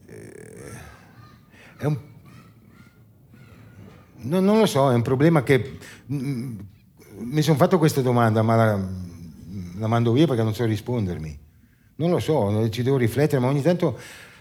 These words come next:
eh, non, io quando devo pensare a delle cose che subito non mi viene una risposta, le accantono perché mi fa fatica, sono pigro.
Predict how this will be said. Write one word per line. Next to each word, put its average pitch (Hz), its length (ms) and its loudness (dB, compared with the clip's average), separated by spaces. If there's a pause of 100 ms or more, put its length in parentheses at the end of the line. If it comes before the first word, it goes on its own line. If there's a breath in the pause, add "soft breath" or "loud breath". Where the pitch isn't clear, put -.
(120)
eh, 123 360 0
non, 131 440 0 (580)
io 156 320 2
quando 143 340 2
devo 143 160 4
pensare 139 460 2
a 123 40 6
delle 120 220 2
cose 131 320 0
che 117 460 2 (220)
subito 131 440 -2
non 120 160 2
mi 117 140 4
viene 127 160 2
una 123 100 0
risposta, 127 480 -2
le 117 100 4
accantono 104 480 -2
perché 98 460 -2 (300 loud breath)
mi 113 80 -4
fa 110 120 -4
fatica, 98 680 -4 (240)
sono 92 220 -10
pigro. 82 560 -6